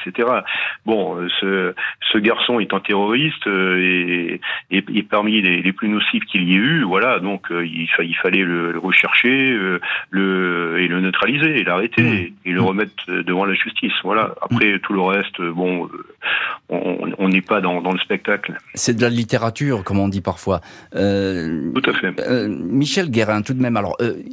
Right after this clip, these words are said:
Speaker 2: il y a cette opération Carlos, elle a duré une vingtaine d'années, c'est pas rien. Euh, il y a encore beaucoup de secrets qui sont sur cette opération. Évidemment, on n'a pas tous les documents et on n'a pas non plus la, la mémoire de, de ces événements, parce que vous, vous l'avez, vous étiez à l'intérieur, mais il y a plein de choses que vous ne pouvez pas dire.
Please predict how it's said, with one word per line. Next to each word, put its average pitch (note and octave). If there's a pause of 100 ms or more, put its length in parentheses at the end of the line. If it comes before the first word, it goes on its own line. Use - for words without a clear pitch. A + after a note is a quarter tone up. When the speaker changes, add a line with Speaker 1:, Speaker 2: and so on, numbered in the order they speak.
(120)
Speaker 2:
il -
y A#2+
a A#2
cette A2+
opération G#2+
Carlos, G2 (100)
elle F#2
a F2
duré F#2
une F2+
vingtaine F#2
d'années, A2
c'est -
pas F#2
rien. F#2+ (440)
Euh, F#2+
il E2+
y F#2+
a F2+
encore F#2
beaucoup G2
de -
secrets A#2+
qui -
sont F#2+
sur -
cette -
opération. F#2+
Évidemment, F2+
on F#2
n'a E2+
pas F#2
tous F#2+
les F2
documents G2
et E2+
on E2
n'a E2+
pas F#2+
non F2
plus G2
la, D#2+ (100)
la F2
mémoire G2
de, F2
de F2
ces F#2+
événements, G#2+
parce -
que F#2
vous, G2
vous G2
l'avez, G2
vous F#2+
étiez F#2
à -
l'intérieur, G2
mais G2
il E2+
y E2+
a -
plein F#2+
de G2
choses F#2+
que F2
vous F2+
ne F2+
pouvez G2
pas F#2+
dire. B2+